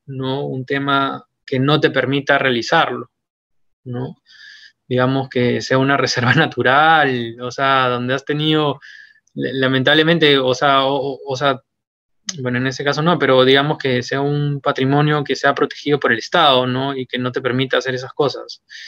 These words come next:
Este, ahí ya no podrías, pero es, son límites que ya se lo dan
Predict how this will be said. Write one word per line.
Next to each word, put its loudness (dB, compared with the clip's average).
Este, -6
ahí 4
ya 6
no -2
podrías, 4
pero -2
es, -2
son -6
límites 2
que -6
ya 4
se -6
lo 0
dan -2